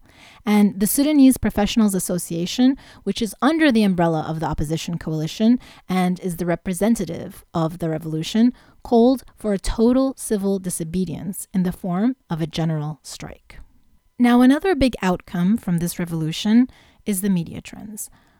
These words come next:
One specific trend is a hashtag which went viral called Blue for Sudan. And it all started when a protester, Muhammad Matar, twenty-six years old, was killed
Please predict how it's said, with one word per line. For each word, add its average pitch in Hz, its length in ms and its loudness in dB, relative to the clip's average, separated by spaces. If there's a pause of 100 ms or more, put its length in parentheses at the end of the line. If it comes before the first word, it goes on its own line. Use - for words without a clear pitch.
(240)
One 294 240 8
specific 262 440 -2
trend 196 520 2
is 185 100 -2
a 202 60 -2
hashtag - 720 -6
which 196 240 -6
went 180 180 -4
viral 175 400 -4 (320)
called 185 340 -2 (160)
Blue 220 380 4
for 214 180 -4
Sudan. - 520 -10 (520)
And 208 360 0
it 220 80 2
all 285 180 4
started 180 540 -4
when 180 100 -2
a 175 60 -2
protester, - 880 -4 (140)
Muhammad 190 380 -4
Matar, - 440 -6 (180)
twenty-six 233 600 4
years 180 200 -8
old, - 260 -12 (320)
was 196 200 -4
killed 196 520 -6